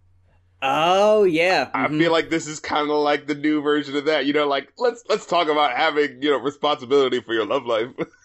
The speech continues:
Speaker 1: Yeah. <laughs> We got, uh, Margot Price. I'm, I'm not sure who that is. The year's mandatory,
Speaker 2: <laughs>
Speaker 1: obligatory,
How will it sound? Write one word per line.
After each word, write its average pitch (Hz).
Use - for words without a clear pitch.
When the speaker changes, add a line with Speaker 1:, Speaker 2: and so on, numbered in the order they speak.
Speaker 1:
Yeah. 202
<laughs> 233
We 170
got, 160
uh, 151
Margot 180
Price. 180
I'm, 131
I'm 123
not 139
sure 139
who 117
that 113
is. 107
The 190
year's 254
mandatory, 240
Speaker 2:
<laughs> -
Speaker 1:
obligatory, 214